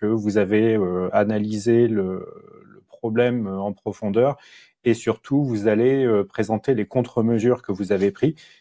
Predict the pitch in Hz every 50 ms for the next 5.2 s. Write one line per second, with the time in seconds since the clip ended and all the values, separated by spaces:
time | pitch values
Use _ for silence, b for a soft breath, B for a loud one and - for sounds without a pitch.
0 | B _ - 104 104 - - - 101 95 110 98 - - 110 - - 117 107 110
1 | 107 98 110 123 120 - - 104 - - 101 95 - - 113 - 95 95 - -
2 | 110 - _ - 135 143 151 156 156 151 156 _ - 110 113 113 - - 101 95
3 | 101 98 98 95 95 95 92 95 98 104 101 - - - 107 98 107 107 110 113
4 | 107 107 98 92 90 95 92 95 92 90 92 92 90 92 - _ _ - 95 95
5 | 117 131 147 151